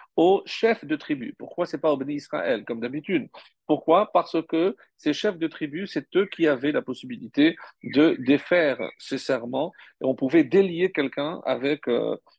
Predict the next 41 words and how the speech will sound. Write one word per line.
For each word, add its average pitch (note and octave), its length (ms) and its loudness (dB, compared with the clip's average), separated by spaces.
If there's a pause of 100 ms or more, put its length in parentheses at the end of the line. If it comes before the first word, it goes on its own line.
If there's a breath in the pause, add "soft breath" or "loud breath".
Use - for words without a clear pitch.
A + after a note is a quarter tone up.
(160)
euh, - 360 -4
il - 80 -10
fallait C3 260 4
donc C3+ 300 -2 (100)
trois D3 480 0
spécialistes, D3 760 -6
et - 120 -10
cetera. C#3+ 420 0
On D3 120 0
va D3+ 140 6
voir G3 420 0 (320 soft breath)
en E3 100 4
quoi G#3 240 0
c'est F#3+ 180 -2
lié F3+ 200 -8
aussi F3+ 260 -4
à E3+ 60 2
la D#3 80 0
période D#3+ 640 -4 (880)
dans C3+ 180 -4
laquelle C#3+ 280 0
on C#3 80 -2
se B2+ 100 -6
trouve, F3 340 -4 (300 loud breath)
qu'on C3+ 120 -2
appelle C#3 320 4
Ben C3 200 -4
Hametzarim, C3+ 560 -4 (320 loud breath)
euh, A#2+ 680 0 (100)
cette - 420 -4
paracha D#3 600 2
est C#3 280 -2
souvent, E3 720 -6
et A2+ 200 -6
comme C#3 280 -2
la A#2+ 160 4
Haftara, C3 340 0
on B2 100 -4
va B2+ 120 2
le A#2+ 80 -4
voir, D#3 280 0